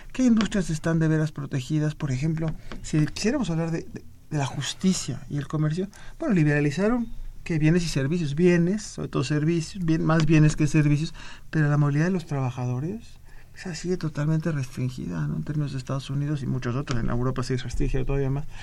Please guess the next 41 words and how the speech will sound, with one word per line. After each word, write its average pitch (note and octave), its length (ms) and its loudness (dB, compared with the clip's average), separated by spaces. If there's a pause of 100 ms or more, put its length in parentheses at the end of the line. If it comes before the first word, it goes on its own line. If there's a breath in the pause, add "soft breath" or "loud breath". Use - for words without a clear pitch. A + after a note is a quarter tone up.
(120 loud breath)
Si - 160 -4
quisiéramos F#3 640 2
un D#3+ 140 4
nuevo F#3 340 4
comercio, D3 460 -2
una C#3+ 160 -2
nueva F3+ 560 4 (120)
asignación C#3+ 760 0
o C#3+ 80 0
rea-, C3 320 -2
reorganización C#3 680 0
institucional C#3+ 760 0 (480 loud breath)
de C#3+ 140 -2
cómo D#3+ 520 4 (400 soft breath)
funciona D3 420 0
la D3 60 2
economía C#3 420 2
globalizada, B2+ 640 0 (280 loud breath)
bueno, F4+ 160 -2
tendríamos F#3+ 380 4
que G3+ 100 -2
pensar, F#3 460 0
bueno, C#3 320 -4
si - 160 -8
de A#2+ 80 -4
veras D#3 260 -2
queremos D#3 280 -2
una D#3 120 0
cosa D#3 220 -2
más C#3+ 100 -4
justa, E3 160 -8 (140 soft breath)
bueno, A#3+ 200 -4
que A3+ 60 -2
los F#3+ 120 0
trabajadores F#3 420 2
se F#3+ 80 -4
puedan F#3+ 260 2
mover F#3 240 2
por F3+ 160 -4
todos F3+ 240 -2
lados. G3 320 -4